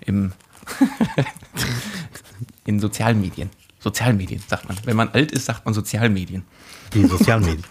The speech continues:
Speaker 2: Mhm.
Speaker 1: Ähm, Thema Fleisch. Egal ob braten oder schmoren, das Fleisch vorher auf Zimmertemperatur erwärmen lassen oder direkt aus dem Kühlschrank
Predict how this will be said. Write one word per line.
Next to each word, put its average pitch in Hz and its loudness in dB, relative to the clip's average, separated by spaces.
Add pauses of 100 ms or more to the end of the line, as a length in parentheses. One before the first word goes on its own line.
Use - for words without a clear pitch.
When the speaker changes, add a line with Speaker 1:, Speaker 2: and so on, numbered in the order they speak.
Speaker 2:
Mhm. 90 -4 (1800)
Speaker 1:
Ähm, 107 0 (480)
Thema 175 4
Fleisch. - 0 (240)
Egal 127 4
ob - -4
braten 117 2
oder 160 2
schmoren, 143 4
das 104 -2
Fleisch 135 2
vorher 143 2
auf - 2
Zimmertemperatur 180 0
erwärmen 151 4
lassen 151 0
oder 135 2
direkt 117 -2
aus - -6
dem - -6
Kühlschrank 139 0